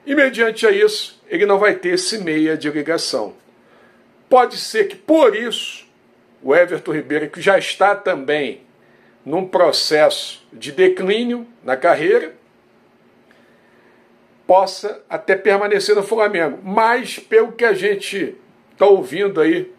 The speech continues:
nos bastidores, ele tá batendo também pé firme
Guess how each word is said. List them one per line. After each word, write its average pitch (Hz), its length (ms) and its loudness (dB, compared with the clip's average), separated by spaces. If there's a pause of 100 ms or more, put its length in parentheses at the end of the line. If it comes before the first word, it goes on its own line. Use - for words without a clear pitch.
nos 135 200 -8
bastidores, 151 1000 -4 (1080)
ele 170 300 0
tá 180 180 2
batendo 151 640 -2
também 123 560 -4
pé 156 260 0
firme 190 560 -6